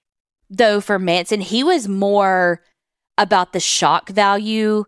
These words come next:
versus, I mean, obviously, I hear what you're saying, that your dad had some things happen to him in his life that make you question it. But I think he's more of, like,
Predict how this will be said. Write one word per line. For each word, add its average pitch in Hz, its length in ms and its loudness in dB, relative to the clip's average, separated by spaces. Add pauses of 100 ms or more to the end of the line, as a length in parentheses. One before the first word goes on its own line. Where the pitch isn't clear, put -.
(300)
versus, 175 1120 0 (380)
I 214 80 2
mean, 220 120 0
obviously, 202 520 0
I 170 100 2
hear 185 260 -2
what 170 120 -6
you're 160 60 -8
saying, 160 220 0
that 147 120 -10
your 151 80 -8
dad 156 280 0
had 165 260 -4
some 160 160 -12
things 147 260 -6
happen 180 260 -2
to 156 60 -10
him 156 80 -4
in 147 80 -8
his 147 120 -12
life 220 200 0
that 165 100 -4
make 165 140 -6
you 151 80 -12
question 202 340 -2
it. 160 160 -4
But 180 180 0 (420)
I 233 140 0
think 254 200 -4
he's 220 260 -4
more 185 160 0
of, 160 100 -4
like, 143 240 -4